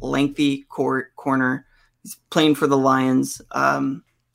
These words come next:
he's another good value player. And then you've got the forty-niners going Ambry Thomas. The Rams select Ernest Jones, linebacker. The Ravens took Brandon Stevens. And then the last pick, uh, the Broncos got another good one, Baron Browning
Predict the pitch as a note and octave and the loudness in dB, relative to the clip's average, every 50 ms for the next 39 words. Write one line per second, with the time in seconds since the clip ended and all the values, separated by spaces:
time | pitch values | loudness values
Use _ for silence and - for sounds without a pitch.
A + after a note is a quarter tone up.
0 | _ _ _ _ _ _ - D#3+ D3 D3+ D3 D3 C#3+ D3 C#3 C3 - - - - | _ _ _ _ _ _ 0 2 4 6 6 6 6 6 4 4 2 -4 0 4
1 | D3 C#3+ C3+ - - C#3+ C#3 B2+ C3+ C3+ B2+ - - C3 B2+ C3 B2+ B2+ B2 C3+ | 4 4 4 2 -2 -4 -2 0 0 0 0 -2 -2 -2 0 0 0 0 -2 -4
2 | - - _ _ _ _ _ - C3+ C3+ C#3 C#3+ C#3+ C3+ - - C3+ - C3+ C#3 | -8 -12 _ _ _ _ _ -2 0 2 2 2 2 2 2 0 0 0 -6 -4
3 | - D#3 D3+ D3 D3 C#3+ C#3 C#3 C#3 C#3 C#3 C3+ - C3+ C#3 C3 C3 C3 - - | -2 0 0 2 0 0 0 0 0 -2 -2 -4 -4 -6 -4 -4 -4 -4 -4 -2
4 | C3+ C3+ C3+ C3 C#3 C#3 - - D3 D3 C#3+ C#3+ C#3 C#3+ C#3+ - - - - _ | -2 -2 -2 -4 -6 -10 -2 2 4 4 4 4 2 0 -4 -8 -10 -14 -18 _
5 | _ _ _ _ _ _ _ - C3+ C3+ C#3 C#3 C#3 C#3 C3+ - - C#3+ C3+ C3 | _ _ _ _ _ _ _ -4 0 2 2 4 4 2 2 0 0 -2 -2 -2
6 | - - - C#3 C3 B2+ C3 C3 - - - D3 C#3 C#3 C#3 C#3 C#3 C3+ C#3 C#3 | -4 -6 -6 -4 -4 -4 -4 -6 -8 -4 0 2 2 4 4 4 2 0 0 -2
7 | C#3 C#3 C3+ C3+ C3 C3 C3+ C3+ - - C3+ B2+ C3+ C#3 - - _ _ _ - | -2 0 0 2 2 2 0 0 -2 -2 -2 -2 -2 -4 -8 -14 _ _ _ -20
8 | - _ _ _ _ _ _ - C3+ B2+ C3 C3+ C#3+ C#3 D3 C#3+ C3+ - - C#3 | -20 _ _ _ _ _ _ -6 0 2 4 4 4 4 2 0 0 -2 -4 -6
9 | B2+ - - C#3 C3 C#3 C#3 C3+ - - - F#3 F#3 E3+ E3+ F3 E3+ E3 C#3+ C3+ | -6 -2 -2 0 0 0 -2 -4 -6 -6 -4 -4 -2 0 2 2 2 2 2 0
10 | - D3+ D3 D3 D3 C#3+ C3+ C#3 C3+ C3+ C3 C3+ C#3 C#3 C#3 C#3+ C#3+ - - _ | 0 2 2 4 6 6 6 4 4 4 4 4 4 4 4 2 0 -2 -8 _
11 | - C#3+ B2+ B2+ B2+ - _ _ _ _ _ _ _ _ _ - C3+ C3 C3 B2+ | -8 -6 -6 -6 -6 -8 _ _ _ _ _ _ _ _ _ -6 -4 -2 -2 -4
12 | - - - B2+ - C#3 C#3+ D3 C#3+ D3+ C3+ C#3 - B2+ C3 C3 C3 C3 C3 C3 | -6 -8 -10 -6 -4 -4 -4 -2 -2 -2 -4 -2 -2 -2 0 0 0 0 0 0
13 | B2+ G#2+ - B2+ B2+ C3+ C#3 C3+ C3+ C3 - - B2 B2+ C3 C3 B2+ B2+ - B2+ | -4 -4 -2 -4 -2 -2 -2 -4 -4 -4 -6 -6 -4 -2 -2 -2 -2 -4 -6 -10
14 | C3 B2+ C3 B2+ B2 B2+ B2+ B2+ C3+ - | -10 -10 -8 -10 -10 -10 -10 -10 -10 -12